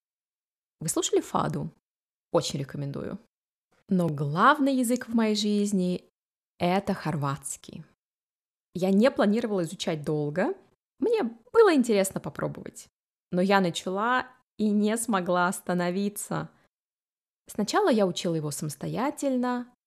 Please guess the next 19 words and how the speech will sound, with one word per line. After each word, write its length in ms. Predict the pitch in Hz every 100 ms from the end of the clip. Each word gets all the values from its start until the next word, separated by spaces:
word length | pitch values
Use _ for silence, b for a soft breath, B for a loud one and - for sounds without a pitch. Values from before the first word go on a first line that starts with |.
| -
потом 260 | 180 254
ездила 640 | 233 175 175 160 156 151 151
в 40 | 143
Загреб. 640 | 143 180 254 262 247 233 b b b -
Когда 260 | 170 160
я 120 | 240
слышу 360 | 226 220 220 202
этот 340 | - 196 175
язык, 500 | - 165 160 277 285 - _ _ _
у 60 | 170
меня 180 | 190
даже 180 | 196 175
сердце 720 | 175 - - 180 190 185 -
начинает 600 | 165 156 170 160 175 175
биться 360 | 156 143 147 -
сильнее. 600 | - - 147 147 - 165 _ _ _ _ _ _ _ _ _ _
А 60 | -
какой 380 | - - 262 285
язык 400 | 208 202 226